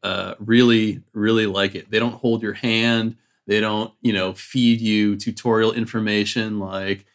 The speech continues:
"Here's where you gotta go and here's what you gotta do next." Like, figure it out. Use your brain, you know?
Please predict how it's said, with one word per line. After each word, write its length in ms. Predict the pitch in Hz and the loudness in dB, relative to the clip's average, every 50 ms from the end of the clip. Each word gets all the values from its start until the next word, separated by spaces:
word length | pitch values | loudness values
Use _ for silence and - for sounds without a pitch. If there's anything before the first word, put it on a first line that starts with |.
| _ _ _ | _ _ _
"Here's 280 | - 233 240 180 131 135 | 0 2 2 4 4 4
where 80 | 131 | 4
you 100 | 135 139 | 4 4
gotta 220 | 147 156 156 175 180 | 2 2 0 0 0
go 400 | 170 240 247 220 170 120 110 107 | 2 2 4 4 4 4 4 2
and 100 | 104 - | 2 0
here's 180 | 170 214 190 | 0 0 2
what 160 | 156 147 143 - | 0 -2 -2 -2
you 60 | 127 | 0
gotta 180 | 127 127 143 | 0 0 0
do 160 | 147 143 180 190 | 0 0 -2 -2
next." 360 | 202 208 175 110 - - - | 0 -2 -2 -4 -6 -10 -12
Like, 160 | - - - _ _ _ _ | -12 -12 -14 _ _ _ _
figure 440 | _ - - 139 147 160 160 165 175 | _ -6 -4 -2 0 0 0 2 2
it 60 | 190 | 2
out. 340 | 196 190 165 110 - - - | 2 2 2 2 0 -2 -2
Use 260 | 110 131 147 147 147 | 0 0 0 0 0
your 80 | 156 151 | -2 -2
brain, 460 | 143 160 165 175 170 147 110 98 90 | -2 0 0 0 2 0 -2 -4 -6
you 100 | 101 101 | -8 -4
know? 240 | 110 120 131 135 | -2 -2 -2 -2